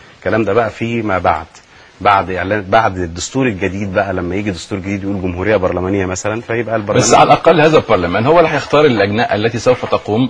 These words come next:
Speaker 2: بوضع
Speaker 1: الدستور.
Speaker 2: الدستور.
Speaker 1: أنا مش قلقان على
Speaker 2: يعني في
Speaker 1: العرب.
Speaker 2: مخاوف من هذه
Speaker 1: لا، لا،
Speaker 2: اللجنة
Speaker 1: أنا
Speaker 2: في
Speaker 1: مش
Speaker 2: ظل،
Speaker 1: قلقان.
Speaker 2: آه، آه، أغلبية مطلقة أو أغلبية نسبية للإخوان المسلمين والتيارات الإسلامية في
Speaker 1: لا،
Speaker 2: المجلس؟
Speaker 1: مش قلقان، لأن في النهاية الحكم هو الشعب.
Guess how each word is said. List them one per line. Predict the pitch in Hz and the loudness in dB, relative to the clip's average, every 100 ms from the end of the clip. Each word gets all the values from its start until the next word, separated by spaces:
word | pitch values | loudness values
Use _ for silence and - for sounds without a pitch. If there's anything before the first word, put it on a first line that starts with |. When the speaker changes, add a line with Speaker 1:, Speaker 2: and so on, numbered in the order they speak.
| - | -2
Speaker 2:
بوضع | 98 95 92 110 135 - - | 0 4 4 4 2 2 -2
Speaker 1:
الدستور. | 107 120 - 160 - | -4 -4 -2 -4 -4
Speaker 2:
الدستور. | 143 170 - 226 - - - - - _ 170 | -6 -6 -4 -4 -6 -20 -20 -20 -20 _ 4
Speaker 1:
أنا | 202 | 4
مش | 185 151 | 4 0
قلقان | 135 147 | 0 0
على | 139 131 | 2 4
Speaker 2:
يعني | 185 | 4
في | 214 | 6
Speaker 1:
العرب. | 175 160 | 4 6
Speaker 2:
مخاوف | 180 185 - - - | 4 4 0 -12 -6
من | 107 | -2
هذه | 107 101 | 0 4
Speaker 1:
لا، | |
لا، | 127 | 6
Speaker 2:
اللجنة | 135 143 | 6 4
Speaker 1:
أنا | 190 | 4
Speaker 2:
في | 214 | 4
Speaker 1:
مش | 117 | 6
Speaker 2:
ظل، | 156 | 6
Speaker 1:
قلقان. | 151 117 - - - | 6 2 -2 -12 0
Speaker 2:
آه، | 107 | 4
آه، | 110 87 98 95 110 | 4 4 2 4 4
أغلبية | 113 110 131 127 | 4 4 4 4
مطلقة | 113 - 131 - | 2 4 4 6
أو | 113 110 | 6 6
أغلبية | 104 101 101 123 | 4 4 4 2
نسبية | 113 95 110 117 | 0 0 4 4
للإخوان | 98 - 113 120 | 2 0 2 2
المسلمين | 107 98 101 110 123 | 0 -2 -2 0 0
والتيارات | 95 90 95 98 113 | 0 0 2 2 0
الإسلامية | 107 - - 101 110 | -2 -6 -4 0 0
في | 110 | 2
Speaker 1:
لا، | 104 | 0
Speaker 2:
المجلس؟ | 117 135 - - | 0 -4 -8 -8
Speaker 1:
مش | 123 123 | -4 -2
قلقان، | 135 135 175 | -2 -2 -2
لأن | 131 117 139 127 | -2 -2 -2 -2
في | 110 | -4
النهاية | 101 110 127 | -4 -4 -4
الحكم | - 123 - | -2 -4 -4
هو | 90 92 | -6 -6
الشعب. | - - | -6 -8